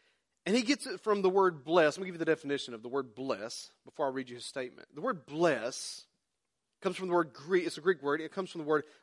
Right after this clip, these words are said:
makarios. That's what it means, makarios. It just means blessed. And the reason I give you these Greek and Hebrew is not because I'm trying to show you that I know Greek and Hebrew. I looked it up, okay? Same thing as you do. You Google it, concordance, Bible study tools dot com, whatever you wanna use. I don't care. YouVersion, doesn't matter. You look it up and see what the word means because our English words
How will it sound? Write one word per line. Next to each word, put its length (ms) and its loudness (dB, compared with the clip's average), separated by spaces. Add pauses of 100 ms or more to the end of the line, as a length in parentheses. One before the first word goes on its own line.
makarios. 680 0
That's 120 -16
what 120 -4
it 40 -8
means, 160 -8
makarios. 540 -8
It 60 -12
just 140 -12
means 120 -2
blessed. 320 2
And 100 -4
the 60 0
reason 240 -2
I 60 -2
give 180 -6
you 80 -6
these 140 -6
Greek 240 -2
and 80 -10
Hebrew 200 -2
is 120 -6
not 140 -4
because 260 -4
I'm 80 -10
trying 200 -8
to 60 -10
show 140 -8
you 240 -6 (400)
that 80 -4
I 100 4
know 140 0
Greek 200 -2
and 80 -8
Hebrew. 220 -2 (100)
I 120 4
looked 320 2
it 140 0
up, 240 -10
okay? 260 0
Same 180 -4
thing 220 2
as 100 -10
you 80 -10
do. 160 2 (240)
You 140 -12
Google 340 6
it, 140 4
concordance, 580 0
Bible 280 2
study 200 -4
tools 220 -4
dot 180 0
com, 300 0
whatever 260 4
you 80 -6
wanna 140 -2
use. 240 -4
I 80 4
don't 160 -4
care. 120 -4
YouVersion, 520 -4 (240)
doesn't 180 -2
matter. 200 0
You 160 -2
look 200 2
it 60 2
up 80 8
and 100 -4
see 100 -10
what 100 -8
the 60 -10
word 160 -4
means 200 -4
because 260 -8
our 180 0
English 440 -2
words 280 2